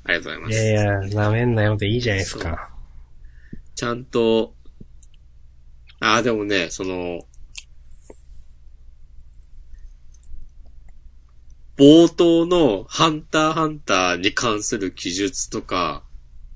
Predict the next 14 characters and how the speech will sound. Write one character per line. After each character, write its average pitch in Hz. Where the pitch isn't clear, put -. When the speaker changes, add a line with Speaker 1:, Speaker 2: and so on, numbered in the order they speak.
Speaker 2:
う 151
ん。 101
Speaker 1:
コ 196
ミ 185
ッ -
ク -
ス 90
を 92
読 98
み 104
返 135
し -
た 78
ら、 82